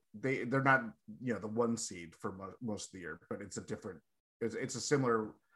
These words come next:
kind of expectation where it's a lot of young guys who haven't played playoff games versus, or alongside, like, Kevin Love, who N B A champion, went to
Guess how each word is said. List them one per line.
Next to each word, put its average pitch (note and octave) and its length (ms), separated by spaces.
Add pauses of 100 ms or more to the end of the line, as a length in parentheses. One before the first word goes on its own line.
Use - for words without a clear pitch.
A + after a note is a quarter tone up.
(760)
kind D3 120
of C#3+ 60
expectation C3+ 580
where A2+ 180
it's A2 160
a B2 40
lot A#2 220
of A#2 100
young A#2+ 180
guys A#2 300
who F3+ 100
haven't A2+ 280
played A2+ 280 (380)
playoff A2+ 240
games A2 320
versus, G#2+ 640 (640)
or C3 140
alongside, C3 560
like, A2+ 280
Kevin B2 220
Love, A2+ 180
who A2+ 320 (1080)
N B2 80
B A#2+ 160
A A2+ 60
champion, A2+ 540
went A2 200
to G#2+ 480